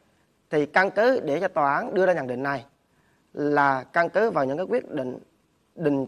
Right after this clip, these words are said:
chỉ vụ án, quyết định giải quyết khiếu nại của Viện Kiểm sát Nhân dân huyện Mộ Đức và tỉnh Quảng Ngãi. Tuy nhiên, tính tới thời điểm hiện tại thì các quyết định đình chỉ giải quyết vụ án và quyết định giải quyết khiếu nại kể trên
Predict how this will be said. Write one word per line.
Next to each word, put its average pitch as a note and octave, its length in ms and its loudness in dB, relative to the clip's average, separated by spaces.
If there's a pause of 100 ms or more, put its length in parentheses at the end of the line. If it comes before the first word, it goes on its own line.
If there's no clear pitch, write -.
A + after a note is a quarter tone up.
(100)
chỉ D#3 180 -4
vụ D3+ 140 -4
án, D#3 220 -2 (720)
quyết A#3 200 0
định B2+ 200 -2
giải C3 140 -4
quyết G#3+ 180 -6
khiếu A3 140 -2
nại B2+ 280 -6 (640)
của D3+ 180 2
Viện D3+ 160 0
Kiểm C#3+ 100 -2
sát - 140 -2
Nhân D#3+ 120 -4
dân E3+ 220 0 (320)
huyện B2 200 -6
Mộ A#2+ 100 -4
Đức F#3 300 0 (500)
và C3+ 240 -2
tỉnh C#3 200 -6
Quảng D#3+ 140 -2
Ngãi. D3+ 260 -2 (1000)
Tuy G#3 160 4
nhiên, G#3+ 300 0 (560)
tính A#3+ 180 -4
tới B3 100 -2
thời G3 80 -2
điểm D3+ 80 -4
hiện F3 140 -10
tại C3 280 -6 (540)
thì D3+ 140 -4
các G#3+ 220 0 (160)
quyết B3+ 160 -2
định C3 300 -4 (180)
đình D3 280 -2 (240)
chỉ C#3 180 -6
giải F3 100 -4
quyết G3+ 120 -8
vụ C3+ 80 -8
án F3 320 -6 (100)
và C#3+ 160 -8
quyết D3 180 -8
định C3 120 -8
giải C#3+ 100 -8
quyết G3+ 80 -8
khiếu G3+ 100 -10
nại C3+ 440 -12
kể D3 120 -8
trên E3 240 0